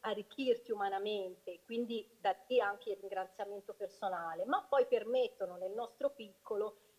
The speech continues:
di dare vita ad azioni di impollinazione, no? Di rendiconto culturale alla comunità di riferimento,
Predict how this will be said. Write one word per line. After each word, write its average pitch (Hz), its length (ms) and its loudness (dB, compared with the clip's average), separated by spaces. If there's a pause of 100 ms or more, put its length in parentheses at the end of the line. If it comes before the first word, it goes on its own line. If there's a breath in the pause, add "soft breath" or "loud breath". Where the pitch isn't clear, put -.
(180 soft breath)
di 240 140 -4
dare 226 280 4
vita 240 280 -6
ad - 80 -2
azioni 233 560 -4
di 233 340 -12
impollinazione, 202 1160 -2
no? 226 280 -4
Di 240 160 -8
rendiconto 214 640 -8
culturale 226 560 -6
alla 190 180 -8
comunità 196 640 -6
di 214 100 -16
riferimento, 180 880 -16